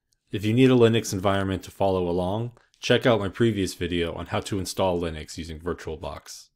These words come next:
You will be able to use this Python that we build like normal, but you'll also have the header and library files if you want to write C extensions for Python or embed Python in a C application.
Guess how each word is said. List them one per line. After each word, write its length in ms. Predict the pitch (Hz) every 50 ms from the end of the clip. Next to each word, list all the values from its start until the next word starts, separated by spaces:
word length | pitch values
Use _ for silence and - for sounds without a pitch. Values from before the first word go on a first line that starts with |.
| _ _ _ _ _ _ _ _ _ _ _ _ _ _ _ _ _ _ -
You 120 | 113 113 117
will 80 | 110
be 140 | 101 117 120
able 180 | 135 139 139 131
to 120 | - 120
use 360 | 107 104 110 110 104 98 92
this 180 | 104 107 107 -
Python 560 | - - 107 104 107 - - 127 127 131 131
that 140 | 113 92 85
we 100 | 90 87
build 480 | 85 92 90 87 90 90 85 87 87 - -
like 260 | 87 85 82 - 101
normal, 480 | 95 92 104 113 127 143 156 160 - _ _ _ _ _ _ _
but 160 | - 98 98
you'll 200 | 101 98 101 101
also 320 | 107 131 135 - - 113 98
have 240 | 90 95 92 82 85
the 100 | 92 85
header 400 | 82 107 110 113 113 110 107 101
and 140 | 87 87
library 420 | 92 95 98 101 90 95 92 87 87
files 420 | - - 90 87 87 87 80 85
if 140 | 85 - -
you 80 | 104 98
want 160 | 98 92 87
to 60 | 87
write 320 | 85 92 90 87 82 -
C 320 | - - - 117 113 113 110
extensions 580 | 110 - - - 117 113 113 - 120 117 110
for 240 | - - - 117 113
Python 640 | 110 113 117 113 107 107 - 117 113 113 113 113 - _ - - _ _ _
or 340 | - 107 104 104 104 101 95
embed 460 | 85 98 95 95 87 104 104 95 85
Python 460 | - - 101 95 90 - 95 87 85 85
in 100 | 82 85
a 60 | 85
C 260 | - - 98 90 82
application. 720 | 80 76 - 82 80 - - 76 73 - - 82 78